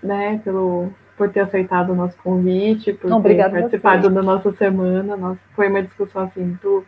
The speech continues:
Speaker 1: engrandecedora pra gente e estamos muito felizes, é, de poder contar com, com a sua participação. Muito obrigada.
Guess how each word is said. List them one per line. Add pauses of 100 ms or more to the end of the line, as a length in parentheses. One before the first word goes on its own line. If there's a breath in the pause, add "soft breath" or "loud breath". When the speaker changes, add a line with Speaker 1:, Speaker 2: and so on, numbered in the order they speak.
(380 soft breath)
Speaker 1:
engrandecedora
pra
gente
e (380)
estamos
muito
felizes, (300)
é,
de
poder (240)
contar
com, (360)
com
a
sua
participação.
Muito
obrigada.